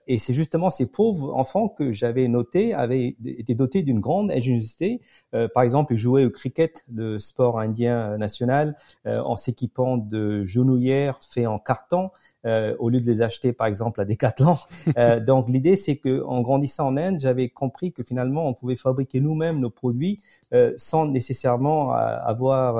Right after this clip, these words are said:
accès à des, ce qu'on appelle des biens de consommation, euh, de marque. Euh, voilà, donc je dirais que les gén-, la genèse de toute cette théorie et ces pratiques d'innovation frugale, euh, découle de mon expérience propre, grandissant dans un environnement de contraintes, de ressources certes,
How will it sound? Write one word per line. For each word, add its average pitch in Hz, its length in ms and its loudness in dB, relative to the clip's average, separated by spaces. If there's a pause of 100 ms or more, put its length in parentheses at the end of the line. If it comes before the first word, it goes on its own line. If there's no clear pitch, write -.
(120)
accès 143 380 -2
à 127 120 2
des, 110 340 -2
ce - 120 -12
qu'on 117 100 -8
appelle 113 260 -4
des 104 60 -6
biens 127 180 2
de 123 80 0
consommation, 117 840 -6
euh, 104 40 -6
de 101 120 -6
marque. 123 440 -2 (520)
Euh, 117 540 0
voilà, 123 240 6
donc 127 220 2
je 139 60 0
dirais 175 260 2
que 143 340 0
les 127 240 2
gén-, 156 280 0
la 127 120 4
genèse 160 460 0
de 113 360 -4
toute 180 340 -8
cette 131 520 -4
théorie 135 400 -2
et 123 60 -4
ces 113 160 -8
pratiques 123 420 -6
d'innovation 113 420 -6
frugale, 120 640 -2 (320)
euh, 117 300 0
découle 139 420 2
de 135 80 0
mon 123 160 2
expérience 123 480 -2
propre, - 480 -4
grandissant 127 720 -2
dans 110 340 -4
un 110 60 -2
environnement 120 420 0
de 113 80 -4
contraintes, 131 580 -4
de 104 440 -4
ressources 113 460 -2
certes, 190 380 2